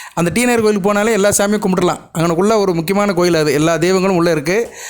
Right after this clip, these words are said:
அது மாதிரி நீங்க எல்லா தெய்வங்களும் இருக்கிற கோயிலுக்கு போறது ரொம்ப நல்லது.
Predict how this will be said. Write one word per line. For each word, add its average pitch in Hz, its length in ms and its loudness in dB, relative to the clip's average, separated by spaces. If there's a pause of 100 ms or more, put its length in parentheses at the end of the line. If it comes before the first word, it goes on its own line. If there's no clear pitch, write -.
(260)
அது 185 180 0
மாதிரி 233 300 2
நீங்க 226 400 0
எல்லா 208 240 2
தெய்வங்களும் 214 560 0
இருக்கிற 202 260 0
கோயிலுக்கு 196 420 0
போறது 214 100 2
ரொம்ப 190 180 0
நல்லது. 170 520 0